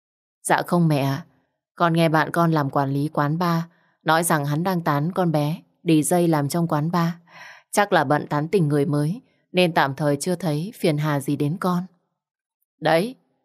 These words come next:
mẹ nghe nói nó đang quen con nào trong quán bar mà con Nhi nó có tin đâu. Mẹ cứ kệ nó, càng cấm cản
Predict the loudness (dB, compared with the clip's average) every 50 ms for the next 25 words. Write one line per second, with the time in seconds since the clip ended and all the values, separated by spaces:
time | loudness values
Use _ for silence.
0 | _ _ _ _ _ _ _ _ _ _ -2 0 0 2 2 2 2 2 2 2
1 | 2 2 0 0 0 0 0 0 0 0 0 0 0 0 0 0 0 0 -2 -2
2 | -2 -4 -4 -2 -2 -2 -2 -2 -2 -2 -4 -4 -6 -8 -12 _ _ _ _ _
3 | _ _ _ -2 -2 0 2 2 2 2 2 2 0 0 -2 -6 _ _ _ _
4 | _ _ 0 0 2 2 0 0 2 0 0 2 2 2 2 2 -2 -6 _ _
5 | _ _ _ _ _ _ _ _ _ _ _ _ _ _ _ _ _ _ _ _
6 | _ -2 -2 -2 0 0 -2 -2 0 0 0 0 0 -2 -2 -2 -2 -2 -4 -6
7 | -12 _ _ _ _ -2 0 0 2 0 0 0 0 0 0 0 0 -2